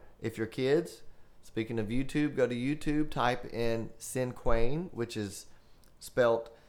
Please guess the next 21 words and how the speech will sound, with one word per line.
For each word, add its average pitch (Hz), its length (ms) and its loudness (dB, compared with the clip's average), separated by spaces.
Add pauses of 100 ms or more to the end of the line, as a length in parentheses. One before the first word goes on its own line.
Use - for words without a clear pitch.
C 139 260 -4
I 127 200 0
N 110 500 -2 (140)
Q 127 280 -8
U 117 380 -4
A 107 220 -2
I 101 380 -4
N. 98 360 -6 (920)
Type 117 260 -2
in 110 140 2
Cinquain 135 720 0
or 123 260 4
type 110 320 -4
in 107 260 -4 (240)
haiku, 117 580 -2
H 113 280 -4
A 117 220 -4
I 101 340 -4
K 104 240 -6
U. 104 460 -4 (520)
Poetry, 143 560 4